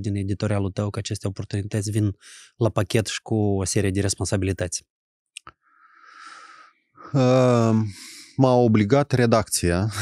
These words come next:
Speaker 2: <laughs> să fac un editorial legat de unu iunie. Uh,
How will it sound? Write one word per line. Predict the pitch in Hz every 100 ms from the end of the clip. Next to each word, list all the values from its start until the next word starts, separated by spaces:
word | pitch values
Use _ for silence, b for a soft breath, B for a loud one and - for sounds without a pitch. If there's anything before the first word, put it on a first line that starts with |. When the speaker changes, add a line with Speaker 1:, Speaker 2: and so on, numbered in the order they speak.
| 98
Speaker 2:
<laughs> | B B -
să | 95 95 90 90 85 85 80 85 104 _ _ _ _ _ _ _ _ _ _ _
fac | _ 104 98 - - _ _ _
un | - 104 101 95
editorial | - 101 90 - 87 85 95
legat | 90 82 90 87
de | 82 82 80 82
unu | 85 87 82
iunie. | 80 87 123 196 - _ _ _ _ B B B B B B B B -
Uh, | - 101 101 101 101 98 95 95 95